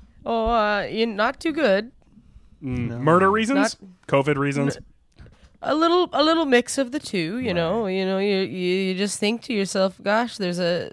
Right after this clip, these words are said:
Speaker 1: there's a horrible thing going around, and you don't expect it to get you, and then it doesn't get you, but something else gets you."
Speaker 2: You're n-, you're not talking about the murder?
Speaker 1: I'm not talking to,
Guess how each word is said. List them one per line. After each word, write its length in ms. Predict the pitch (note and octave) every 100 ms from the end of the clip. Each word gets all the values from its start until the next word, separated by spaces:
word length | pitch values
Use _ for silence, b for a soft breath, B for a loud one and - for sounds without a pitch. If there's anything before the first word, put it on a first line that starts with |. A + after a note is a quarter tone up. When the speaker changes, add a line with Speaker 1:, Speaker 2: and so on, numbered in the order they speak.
| -
Speaker 1:
there's 240 | F#3 E3+
a 80 | F3
horrible 380 | F#3 A#3 C4+ C4
thing 280 | - G3 G3
going 260 | F#3 E3
around, 360 | D#3+ D#3 D#3+ F3+
and 120 | D#3+
you 80 | D3+
don't 220 | D#3 G3
expect 400 | C4+ - G3 -
it 100 | -
to 60 | E3
get 220 | D3+ A3
you, 200 | F#3 F3 - B B B B
and 200 | D#3+ F#3
then 100 | F#3+
it 120 | F3+
doesn't 320 | G#3+ B3+ C#4
get 180 | F#3 F#3+
you, 160 | E3 E3+
but 340 | E3 E3+ -
something 340 | - A3+ G3 F#3+
else 240 | A3 A3
gets 280 | - C3 -
you." 180 | F2 - _ _ _ _ _ D3+
Speaker 2:
You're 120 | D#3+
n-, 80 | E3+
you're 100 | E3+
not 180 | F3
talking 260 | F3+ D#3+ D#3+
about 160 | C#3 C3
the 60 |
murder? 220 | C3 A#2 - _ _ _ _ _ _ _ _ _ _
Speaker 1:
I'm 160 | G3 G#3+
not 180 | E4 E4+
talking 280 | G#3+ F#3+ E3+
to, 140 | D#3